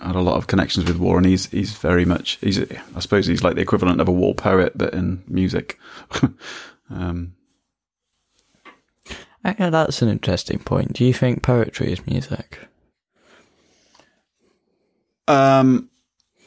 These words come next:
Speaker 1: no, I think it's poetry. But I, I, it has musical qualities to it. Um, it has rhythm,
Speaker 2: Yeah.
Speaker 1: and it has, I don't know, because I, th-, that, 'cause rap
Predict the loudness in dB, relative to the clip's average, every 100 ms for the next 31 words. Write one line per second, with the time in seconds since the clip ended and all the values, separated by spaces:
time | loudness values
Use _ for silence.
0 | _ _ 0 4 4 2 -4 -10 -10 -8
1 | -6 -6 -8 -10 -10 -10 -14 -18 _ _
2 | _ _ _ -6 -2 0 2 2 2 2
3 | 2 0 2 4 2 2 -2 -6 0 4
4 | 4 2 -2 -6 0 0 0 -2 -4 -4
5 | -6 -4 -2 -2 -4 -6 -2 0 0 -2
6 | -6 -4 0 0 2 2 4 4 4 2
7 | -2 _ _ _ _ _ _ _ _ _
8 | _ _ -8 -4 -2 -2 -2 0 -2 -2
9 | -4 -4 _ _ _ _ _ _ -4 0
10 | 4 6 4 4 2 0 0 -2 -4 -8
11 | -6 -4 -4 -4 -4 -4 -8 -2 0 4
12 | 4 2 -2 -8